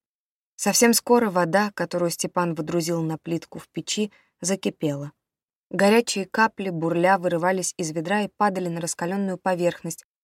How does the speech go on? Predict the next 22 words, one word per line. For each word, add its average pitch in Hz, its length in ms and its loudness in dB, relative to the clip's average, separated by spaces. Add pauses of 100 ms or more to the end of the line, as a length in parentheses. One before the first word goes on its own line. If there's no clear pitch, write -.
(200)
которая 180 360 4
тут 190 260 -4
же 180 120 -4
отзывалась 180 680 0
яростным 170 440 -2
шипением. 147 720 -6 (440)
Я 185 160 4
попыталась 185 560 0
снять 185 380 -4
ведро 180 320 -2
и 175 120 0
поставить 175 520 -2
его 175 160 -4
на 180 200 -2
пол, 160 200 -6 (340)
но 180 120 -4
поняла, 185 340 2
что 185 160 -6
не 180 100 -4
смогу 175 320 -2
этого 175 280 -2
сделать. 147 500 -6